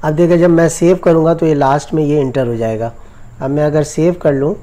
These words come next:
तो देखिए record inserted successfully, अब देखिए last में ये शो हो रहा है। इस, अ, grid में देखें ये last में जो आज की date आ रही है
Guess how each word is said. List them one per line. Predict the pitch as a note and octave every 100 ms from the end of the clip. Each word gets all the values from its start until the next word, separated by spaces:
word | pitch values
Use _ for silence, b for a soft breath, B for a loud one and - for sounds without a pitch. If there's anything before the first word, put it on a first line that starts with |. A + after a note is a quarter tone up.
| - - - - - - - - - - -
तो | B2
देखिए | B2 C3+
record | C3 C3 D#3 D#3
inserted | D#3 - D#3 F3 D#3
successfully, | F3 E3 E3+ - F3 E3+ A3 - - - - - - - - - -
अब | C3
देखिए | C#3+ D3
last | C#3 C#3+ E3+ -
में | F3
ये | D#3 D3+
शो | - C3
हो | A#2
रहा | A2+
है। | A2+ A#2+
इस, | - C#3
अ, | C3 B2+ B2+ B2 A#2+
grid | C#3 D#3+
में | D#3+ C#3
देखें | C3 C#3
ये | B2+
last | B2 B2+ C#3 C#3+ C#3+
में | C#3
जो | C3+ C3+
आज | B2+ C#3
की | - C#3
date | C#3 D3+
आ | D3+
रही | D3 D3+
है | D3+